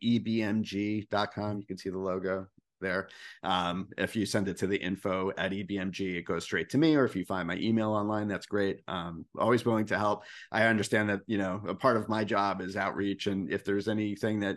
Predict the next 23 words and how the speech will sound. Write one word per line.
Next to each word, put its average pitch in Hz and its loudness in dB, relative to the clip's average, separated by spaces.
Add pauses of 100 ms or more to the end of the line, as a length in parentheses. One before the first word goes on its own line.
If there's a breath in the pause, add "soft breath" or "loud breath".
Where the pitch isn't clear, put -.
you 117 0
know, 95 0
I'm, 104 -2
I'm 110 0
not 110 2 (260)
trying 107 2
to 101 -2
communicate 110 2
with 87 -2
you 127 6
just 101 -2
to 107 -4
get 104 -2
your 104 0
business. 101 -2
I'm, 90 -4
I'm 104 -2
actually 107 -2
somebody 98 0
that's 98 0
here 101 0
to 92 0
help. - 0